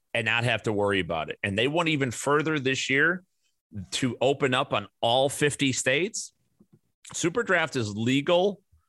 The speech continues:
in all fifty states, but they did a workaround for us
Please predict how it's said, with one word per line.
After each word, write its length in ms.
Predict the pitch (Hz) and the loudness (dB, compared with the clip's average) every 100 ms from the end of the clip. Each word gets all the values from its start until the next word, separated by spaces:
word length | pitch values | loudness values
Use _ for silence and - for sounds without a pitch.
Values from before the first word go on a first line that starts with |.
| _ _ | _ _
in 160 | 127 127 | -2 -2
all 280 | - 135 147 | 2 4 4
fifty 360 | 143 151 - 123 | 2 -2 0 -2
states, 540 | - - 117 131 190 | 0 0 2 2 -2
but 220 | - 120 | -4 -2
they 100 | 127 | 0
did 180 | 117 160 | 2 2
a 40 | 139 | 2
workaround 680 | 107 139 147 123 98 80 | 2 2 2 0 0 -2
for 240 | - 90 76 | -6 -6 -6
us 300 | - - | -8 -14